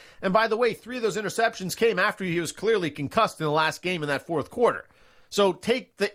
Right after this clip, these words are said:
eight with a grain of salt. He's had a really nice season, high Q B R, high quarterback rating. You know, if he could have been healthy, easily would have gone over four thousand yards and thirty touchdowns. Like a turnaround season for a guy that was much maligned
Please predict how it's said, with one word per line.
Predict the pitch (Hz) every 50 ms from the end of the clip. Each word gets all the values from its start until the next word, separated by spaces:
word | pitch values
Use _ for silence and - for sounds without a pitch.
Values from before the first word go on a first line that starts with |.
| - 190
eight | 226 214
with | 196 196 -
a | 185
grain | 131 170 208 202 160
of | 127
salt. | - - 320 320 175 80 - - - _ _ _ _ _ _ _ _ _ _ _ _ _ _ _ _ _ _ _ _ _
He's | 185 190 -
had | 247 294 226
a | 160 143 143
really | 151 214 285 311 240 180 175
nice | 190 208 202 - -
season, | - 254 262 208 143 127 107
high | 101 131 185 254
Q | - - - 247 233
B | 185 214 196
R, | 220 214 214 190 143
high | - 160 190 254 254
quarterback | - - 220 226 233 226 208 220 202 196 - 156
rating. | 180 190 190 185 190 190 180 - - _ _ _ _ _ _ _ _ _ _ _
You | - 196
know, | 180 165
if | 165 165
he | 190 196
could | 151 - 226
have | 220 185
been | 208 196 175
healthy, | 151 202 240 262 - - 202 202 202 196 -
easily | 190 208 233 202 - 240 220
would | 196 202
have | 196 170
gone | 202 202 202 202
over | 180 160 151
four | - - 214 233 202
thousand | - 226 214 202 185 156 175 180
yards | 180 190 196 202 151 180
and | 185 147
thirty | 226 220 208 214
touchdowns. | 170 - 247 269 269 - - 165 135 123 110 117
Like | 185 185
a | 196 - - - -
turnaround | - 214 240 254 240 226 226 233 226 214 185
season | - - 269 262 233 180 214 190 -
for | - 202 196
a |
guy | 170 202 214 226
that | 202 208 196
was | 208 160 147
much | 170 208 214 - - 196
maligned | 185 180 208 240 226 170 156 160 160 151